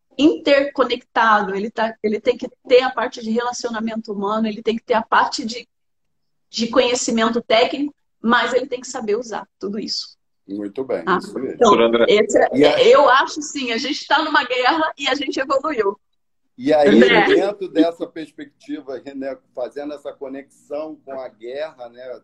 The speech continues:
Speaker 2: que a gente já viveu no mundo, duas grandes guerras, eu, o fator primordial também da gente ressaltar é justamente que hoje, como a professora bem colocou,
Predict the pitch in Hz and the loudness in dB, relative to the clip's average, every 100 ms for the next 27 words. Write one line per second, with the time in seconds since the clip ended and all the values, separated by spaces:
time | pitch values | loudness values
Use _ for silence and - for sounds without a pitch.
0 | _ 110 110 117 117 123 113 113 90 101 | _ -18 -18 -20 -14 -12 -12 -16 _ -8
1 | 120 135 127 _ _ _ - 107 110 113 | -6 -6 -8 _ _ _ -10 -8 -6 -6
2 | 123 98 123 143 135 113 120 120 120 101 | -8 -10 -2 -2 -2 -8 -10 -10 -12 -20
3 | 92 107 143 143 104 _ _ _ _ 123 | -10 -4 -4 -4 -12 _ _ _ _ -8
4 | 143 151 139 - 160 143 - 160 185 - | -8 -6 -12 -6 -4 -4 -6 -8 -8 -8
5 | 170 170 165 151 127 127 123 123 117 120 | -12 -8 -10 -10 -12 -8 -8 -10 -14 -12
6 | 113 113 117 117 117 113 - 98 - 131 | -12 -14 -16 -16 -16 -14 -14 -14 -10 -8
7 | 151 - _ _ - 123 123 151 - 170 | -8 -8 _ _ -12 -10 -10 -18 -10 -8
8 | 135 135 180 160 _ _ _ - 156 147 | -8 -10 -10 -12 _ _ _ -10 -6 -4
9 | 175 233 220 160 _ 104 95 _ _ _ | -2 -2 -4 _ _ -20 -20 _ _ _
10 | _ 131 143 156 143 135 131 127 - 131 | _ -14 -8 -8 -8 -12 -14 -14 -14 -12
11 | 120 120 117 117 107 - 151 185 | -12 -14 -16 -14 -14 -14 -10 -10